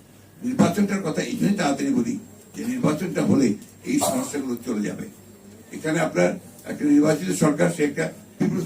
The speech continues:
ম্যান্ডেট নিয়ে বসবে, এরা তো এখন বসতে পারেনি, ওদের মধ্যে সেই যে কনফিডেন্স, সেই কনফিডেন্স তো নাই। এই জন্যই আর, আর পিপলের ভাষাটা তো বুঝতে হবে, সেটা আপনাকে নির্বাচিত সরকারের সবচেয়ে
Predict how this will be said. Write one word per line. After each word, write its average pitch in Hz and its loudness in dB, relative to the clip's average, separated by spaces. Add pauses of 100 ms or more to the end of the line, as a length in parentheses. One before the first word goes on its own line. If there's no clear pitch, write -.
ম্যান্ডেট 170 2
নিয়ে 185 2
বসবে, 143 -4 (540)
এরা 170 4
তো 175 0
এখন 185 0
বসতে - 2
পারেনি, 170 4 (320)
ওদের 180 6
মধ্যে 180 6
সেই 185 2 (960)
যে 147 -4 (140)
কনফিডেন্স, 208 4 (400)
সেই 170 -6
কনফিডেন্স 196 4 (160)
তো 175 -4 (120)
নাই। 156 2 (1500)
এই 175 2
জন্যই 226 8
আর, 151 6 (100)
আর 131 2 (220)
পিপলের 214 8 (340)
ভাষাটা 175 4
তো 175 0
বুঝতে 147 2
হবে, - -2 (400)
সেটা - -2
আপনাকে 143 -4 (140)
নির্বাচিত 123 -2
সরকারের 98 -6
সবচেয়ে 147 -8